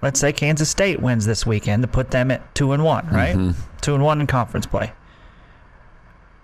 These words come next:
Speaker 1: I mean, they've got T C U left. They've got Houston. They have Texas. They've got Baylor. They've got Iowa State.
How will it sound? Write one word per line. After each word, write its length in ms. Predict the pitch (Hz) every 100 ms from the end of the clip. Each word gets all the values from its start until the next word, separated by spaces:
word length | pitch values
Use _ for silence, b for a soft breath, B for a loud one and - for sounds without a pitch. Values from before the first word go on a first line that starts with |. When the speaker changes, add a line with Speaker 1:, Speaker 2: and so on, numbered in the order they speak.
| - -
Speaker 1:
I 60 | 117
mean, 180 | 113 110
they've 200 | 104 107
got 260 | 98 -
T 120 | 104
C 220 | 95 - 107
U 240 | 175 202
left. 280 | 170 160 -
They've 180 | 110 -
got 160 | 104
Houston. 800 | - 185 208 - 165 156 151 151 - B B B B - -
They 460 | 107 113 104 110 120
have 260 | 131 143 -
Texas. 760 | 143 - 117 127 - - - - - - - - - B B B -
They've 120 | 98
got 240 | 101 92 -
Baylor. 400 | 147 180 190 175
They've 200 | 123 113
got 180 | 110
Iowa 300 | 117 143 143
State. 380 | 139 - 117 123